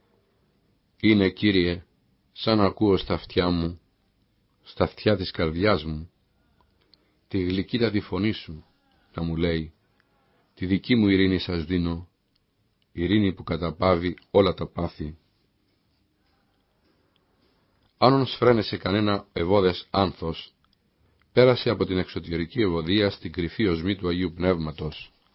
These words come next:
και πες: «Μακάρι να ως φρένω με την ευωδία και να ως φρένω με να απολαύσω στους αιώνες αυτήν μαζί σου». Να η πηγή που ευωδιάζει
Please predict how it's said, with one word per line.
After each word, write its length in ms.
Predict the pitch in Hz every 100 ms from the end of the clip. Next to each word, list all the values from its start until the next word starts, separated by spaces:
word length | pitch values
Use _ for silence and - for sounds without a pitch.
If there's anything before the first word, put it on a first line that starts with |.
| _ _ _ _ _ _ _
και 140 | - 82
πες: 420 | 95 85 - - _ _ _ _ _ _ _ _ _ _ _ _
«Μακάρι 420 | 87 - 113 107
να 100 | 98
ως 120 | 90 -
φρένω 220 | 98 92
με 100 | 87
την 140 | 87
ευωδία 640 | 87 80 78 87 85 82 - _ _ _ _ _ _ - _ _ _ _ _
και 140 | - 82
να 80 | 80
ως 140 | -
φρένω 260 | 95 98 92
με 280 | 87 82 - _ _ -
να 140 | 82
απολαύσω 840 | 80 82 78 85 - - 78 87 _ _ _
στους 300 | - 87 -
αιώνες 600 | 82 87 82 80 - - - _ _
αυτήν 540 | 85 82 - 90 85
μαζί 300 | 78 73 87
σου». 320 | 78 78 76 - _ _ _ _ _ _ _ _ _ _ _ _ _ _ _ _ _ _ _ _ _ _ _ _ _ _ _ _ _ _ _ _ _ _ _ _
Να 200 | 104 139
η 80 | 127
πηγή 340 | - 92 98
που 100 | 104
ευωδιάζει 720 | 82 82 80 92 95 90 95